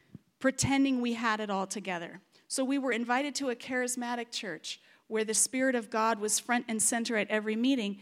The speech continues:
and we went. We discovered life and freedom and, yes,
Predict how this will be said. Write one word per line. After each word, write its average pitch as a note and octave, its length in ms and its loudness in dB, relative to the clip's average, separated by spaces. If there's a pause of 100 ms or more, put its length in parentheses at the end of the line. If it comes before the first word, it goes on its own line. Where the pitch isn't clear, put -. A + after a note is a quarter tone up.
(160)
and A3+ 220 -2
we D4 100 4
went. E4+ 340 4 (440)
We C4 140 4
discovered C#4+ 640 4
life D#4 720 2
and A#3 180 -2
freedom E4 760 2 (100)
and, G3+ 140 0
yes, A3+ 640 -2